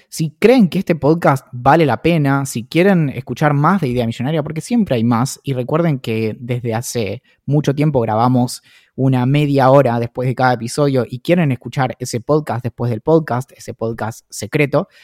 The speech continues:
se pueden sumar al vip de Idea Millonaria en vip punto idea millonaria punto com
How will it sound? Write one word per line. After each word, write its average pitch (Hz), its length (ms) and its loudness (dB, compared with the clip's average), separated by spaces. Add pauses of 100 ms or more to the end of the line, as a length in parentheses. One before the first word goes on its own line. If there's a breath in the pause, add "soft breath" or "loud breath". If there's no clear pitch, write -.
(140 soft breath)
se 147 140 -4
pueden 220 180 4
sumar 151 500 2
al 131 300 0
vip 156 320 -2
de 135 80 -4
Idea 135 160 -2
Millonaria 143 540 0
en 123 360 -6
vip 151 280 -4 (180)
punto 127 480 -2
idea 127 160 -2
millonaria 127 360 -2
punto 151 260 -2
com 156 260 2